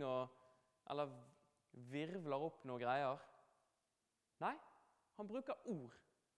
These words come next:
Han sier, «La det bli lys», og det blei lys. Hans ord er et skapende ord.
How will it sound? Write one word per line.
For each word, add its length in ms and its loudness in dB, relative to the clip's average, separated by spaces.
Han 100 -2
sier, 420 4
«La 160 8
det 80 6
bli 160 8
lys», 300 2
og 100 4
det 140 8
blei 400 0
lys. 280 -2
Hans 300 4
ord 220 0
er 120 2
et 160 -6
skapende 920 2
ord. 280 -4